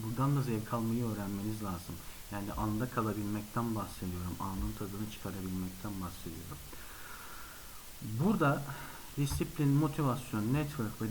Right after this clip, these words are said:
diğer faktörleri birlikte değerlendirdiğimiz zaman inancımız her zaman rasyonel olacak. Şöyle bir şey ben kabul etmiyorum. İşte ben evrene mesaj gönderiyorum. Bu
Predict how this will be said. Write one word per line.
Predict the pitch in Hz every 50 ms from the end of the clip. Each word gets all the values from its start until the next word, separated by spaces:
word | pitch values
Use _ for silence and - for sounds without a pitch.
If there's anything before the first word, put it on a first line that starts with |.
| 110
diğer | 160 170 180 180
faktörleri | 175 - 143 127 127 - - 135 127 120 117 123 120 120 113 117
birlikte | 117 113 117 117 - - 139 127
değerlendirdiğimiz | 120 110 107 107 107 107 107 110 110 110 113 110 110 127 139 160 165 160 147
zaman | 127 117 95 90 92 120 170 - - - - - - - - - - - - - - - - - - - - -
inancımız | 139 156 151 139 127 123 123 127 127 -
her | 185 165
zaman | 143 135 131 135 131 127 120
rasyonel | 113 110 - - 117 107 104
olacak. | 95 90 87 82 80 85 85 - - - - - - - - - - - - - - - - - - - -
Şöyle | - 185 196 196 170 147
bir | 139
şey | - 139 147 139 143
ben | 147 139
kabul | - - 123 117 117 117
etmiyorum. | 110 110 - - 95 92 87 82 80 - - - - - - - - - - - - - -
İşte | - - - - 147
ben | 147 147 147 131 - - - - - - - - - - - - - - - - - - - - - - - -
evrene | 135 131 131 139 139 139 143
mesaj | 143 143 135 139 139 143 143 139 135
gönderiyorum. | 127 120 110 107 107 101 95 98 95 95 98 123 139 143 139 143 - - - - - - - -
Bu | - 135 135 139 139 131